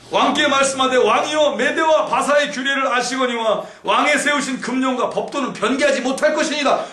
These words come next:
너 알지? 너도 이 법을 네가 막 할 수, 함부로 할 수 없는 거 알지? 자, 너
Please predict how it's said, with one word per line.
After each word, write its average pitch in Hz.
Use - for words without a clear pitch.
너 285
알지? 311
너도 277
이 254
법을 254
네가 214
막 165
할 196
수, 196
함부로 269
할 202
수 214
없는 170
거 131
알지? 247
자, 127
너 175